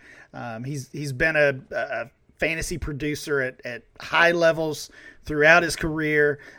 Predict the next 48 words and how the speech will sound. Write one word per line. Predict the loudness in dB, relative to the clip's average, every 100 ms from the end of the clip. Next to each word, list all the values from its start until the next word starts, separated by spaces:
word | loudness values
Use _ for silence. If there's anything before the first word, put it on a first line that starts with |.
| -12
Um, | -8 -6
he's, | -8 -10 -12
he | -8
got | -4 0
labeled | 2 2 2
as | 0 0
injury | 0 2 0
prone. | 4 4 4 2
He's | -2 -4
really | 0 6 6
only | 6 4 -4 -10 -14 -18 -14
missed | -10 -6 -6 2
time | 2 4 0
in, | -2 -4 -8 -12 -20 -20 -12
uh, | -8
significant | -6 -4 -2 0 0 -2 0
time | -2 -2
in | -4 -6
one | -4 -6
season | -6 -4 -6 -6 -8
in | -8
his | -8 -8
career. | -4 -2 0 -2
So | -4
that's, | 0 -2 -2 -14 -18 _
that's | -8 -2
kind | 0
of | 0
a | -2
weird | -2 -2 -2
narrative | -2 -2 -2 -4
that, | -4 -6 _ -16
that | -12
seems | -8 -8 -8
to | -4 -2
hang | -2 -4
around | -4 -4 -4 -6
him. | -6 -8 -12 -20 -20 -20 -18
Uh, | -6
I | -2
think | 0 -2
he's | -4
one | -4
of | -6
the | -4
most | -6 -4
underrated | -6 -2 0 0 0
quarterbacks | -4 -4 0 -2 -2 -8 -12